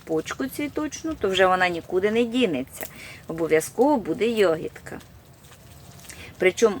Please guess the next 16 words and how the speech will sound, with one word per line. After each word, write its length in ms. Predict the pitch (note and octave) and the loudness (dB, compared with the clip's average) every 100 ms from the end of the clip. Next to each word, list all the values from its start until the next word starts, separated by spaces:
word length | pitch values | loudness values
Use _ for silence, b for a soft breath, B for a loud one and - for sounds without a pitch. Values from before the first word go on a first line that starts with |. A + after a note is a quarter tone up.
| - | -4
у, 300 | G3+ F#3+ E3 - B B B B B B B - | -2 0 -2 -6 B B B B B B B -2
е, 260 | F3 E3+ - - | 0 0 -4 0
полунички 1080 | G3+ G3+ A3+ G#3+ - - - E3+ E3 E3 F3+ B - | 2 4 4 2 -2 -8 -2 2 4 2 -4 B 4
першого 560 | G3+ - - F#3 F3+ | 4 4 -2 0 0
року 440 | F3+ F3+ - - E3+ - - - - - - - - - | 0 0 0 -4 -4 -10 -20 -20 -20 -20 -20 -20 -18 -6
висадки 640 | F3 D4 - G3 - D#3+ E3+ - B B B | 0 2 2 -2 0 -2 -2 -6 B B B
завжди 480 | F3+ F3+ F3+ A3+ C#4 | 2 2 4 4 4
полуниця 640 | C4+ F3+ F3 F#3+ A#3 A3 | 0 -2 0 0 0 0
дуже 320 | F3+ F3 F#3+ | -4 -4 -6
крупна. 460 | F#3+ - G3+ - - | -6 -4 -4 -4 -8
Її, 540 | D#3 F3+ F3 E3 E3+ | -4 -4 -4 -2 -2
конечно, 600 | D#3 E3+ E3+ D#3 - D3+ | -2 0 0 0 -2 -2
небагато, 840 | D#3 F3+ E3 E3 E3 D#3+ - G#3 C4 - B B B B - | 0 0 2 2 2 0 0 -2 -4 -6 B B B B -6
але 200 | F3 F#3 | 0 2
за 140 | F3 | 0
счет 220 | F3 E3+ | -2 -4